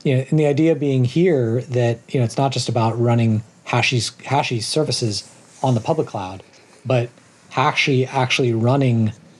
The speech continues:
their services, running Consul, running Terraform, running Vault on behalf of their customers, because their customers don't want to manage the infrastructure. And so they want to consume these best of breed tools in a, in a service-like function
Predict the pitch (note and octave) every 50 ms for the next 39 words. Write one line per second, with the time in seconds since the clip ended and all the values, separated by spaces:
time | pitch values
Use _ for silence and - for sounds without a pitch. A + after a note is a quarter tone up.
0 | - - - - - - - - B2 A#2 C#3+ C#3+ C#3 C#3 - G3 F#3 D3 A#2+ -
1 | A2+ G2+ - A#2+ B2+ B2+ B2+ A#2+ - B2+ B2 A#2 A2+ - B2 A#2 A2+ A#2 B2+ C3
2 | B2+ A#2+ - - A#2+ A#2 A2 - C3 A#2+ A#2 A2 A2 A2+ A2+ G#2+ G#2 G#2+ A#2 C3+
3 | C#3 C3 C3 - _ _ _ _ _ _ _ _ - D3 C3 B2+ A2 - C3+ C3
4 | C3 - C3+ A#2+ - A2 - - F3+ F3+ - - A#2 B2 C3 - - _ _ _
5 | _ _ _ _ _ - D#3+ - - D3+ C3+ D3 D3+ C3+ - D#3+ D#3 - - D#3
6 | D3 B2 A#2 C3+ C3+ D3 D3+ C#3+ B2+ - B2+ A#2+ B2 C3 D3 D3 B2 G#2+ A2+ A2+
7 | A2+ D3 F#3 F#3 - - - - F2+ - - - C#3+ C#3 C3 - _ _ _ _
8 | _ _ - C3 B2+ D3+ D3 C#3+ D3 D3+ C#3+ C3+ - C3 C3 B2 - - F3 F#3+
9 | G3 F3+ D3 C3+ B2+ B2 A#2+ - - _ _ _ _ - B2+ B2 A2+ - - C#3
10 | C#3 - - - A2+ A2 B2+ B2 A#2+ A2+ G#2 - - - D#3+ F#3 E3+ A#2+ G2 G2
11 | G2 G2 - - - _ _ _ _ _ _ _ _ - - C3+ B2+ A#2+ B2 -
12 | - D3 C3 A#2 - - F3 E3+ D#3+ D#3 - - A2+ - - C#3 D3 B2+ - A2+
13 | G2 F#2 G2